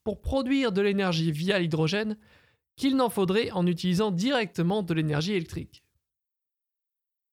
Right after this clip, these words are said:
Et du coup, à ce stade, on s'interroge un peu sur le sens de la démarche. Même si l'électricité utilisée pour fabriquer l'hydrogène est bas carbone, dans la mesure où on multiplie les besoins initiaux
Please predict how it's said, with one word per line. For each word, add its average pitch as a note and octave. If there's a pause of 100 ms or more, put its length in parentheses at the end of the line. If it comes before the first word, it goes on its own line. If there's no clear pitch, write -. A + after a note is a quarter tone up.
(340)
Et -
du A3
coup, G#3 (340)
à B3
ce F#3
stade, F#3+
on A#3+
s'interroge F#3
un A3
peu A#3
sur F#3
le D#3+
sens G#3+
de F#3
la G3+
démarche. - (1000)
Même B3+
si A3+
l'électricité G#3+
utilisée A3
pour F3
fabriquer F3+
l'hydrogène E3+ (280)
est G#3+
bas C3+
carbone, G3 (640)
dans A3+
la B3
mesure F#3+
où A#3
on F3+
multiplie G#3
les D3
besoins F#3
initiaux G3